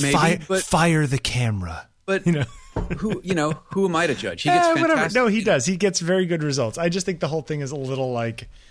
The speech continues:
Speaker 2: I still think take, you know what? If you're gonna, co-, if you're not gonna do your own retouching, you're not gonna do your own sets, you're not gonna do your own lighting, at least hit the damn plunger.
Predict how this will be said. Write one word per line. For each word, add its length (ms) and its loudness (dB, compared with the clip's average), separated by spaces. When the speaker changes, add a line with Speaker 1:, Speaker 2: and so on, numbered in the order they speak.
Speaker 2:
I 80 -4
still 240 -2
think 280 -4
take, 300 -8
you 80 -8
know 80 -6
what? 220 -6
If 160 -4
you're 100 -4
gonna, 240 0
co-, 180 -6
if 160 -4
you're 100 -2
not 200 -2
gonna 140 -2
do 100 -4
your 160 0
own 100 -2
retouching, 600 -6
you're 120 -2
not 200 2
gonna 140 2
do 100 -2
your 180 0
own 140 -2
sets, 520 -2
you're 140 0
not 220 0
gonna 180 0
do 100 -4
your 180 0
own 180 -2
lighting, 460 -2
at 120 -6
least 200 -2
hit 140 -8
the 80 -10
damn 200 -4
plunger. 440 -14